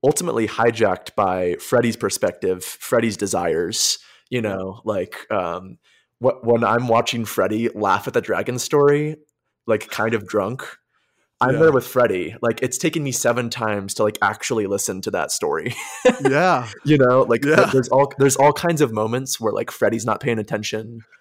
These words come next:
Speaker 2: <laughs>
Speaker 1: And I'm, I'm there with Freddy, you know,
Speaker 2: Yep.
Speaker 1: like, I'm,
Speaker 2: Yep.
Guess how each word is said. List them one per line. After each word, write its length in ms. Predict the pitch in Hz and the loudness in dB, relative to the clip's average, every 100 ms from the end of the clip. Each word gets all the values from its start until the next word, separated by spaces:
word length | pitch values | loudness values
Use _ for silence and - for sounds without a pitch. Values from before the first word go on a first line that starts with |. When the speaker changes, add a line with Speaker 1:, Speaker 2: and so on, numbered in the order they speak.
| _ _ _ - | _ _ _ -10
Speaker 2:
<laughs> 0 | 359 - | -10 -8
Speaker 1:
And 320 | 320 - 151 | -6 2 4
I'm, 220 | 147 151 143 | 6 4 4
I'm 160 | 139 151 | 2 2
there 140 | 165 | 4
with 100 | 160 | 2
Freddy, 420 | - 196 - 101 117 - | 2 0 0 -6 -14 -8
you 140 | 123 | -4
know, 260 | 117 113 151 | 0 2 2
Speaker 2:
Yep. 60 | |
Speaker 1:
like, 220 | - 107 - | 0 -8 -4
I'm, 400 | 113 110 110 101 123 | -2 -2 -4 -10 -8
Speaker 2:
Yep. 180 | 127 | -8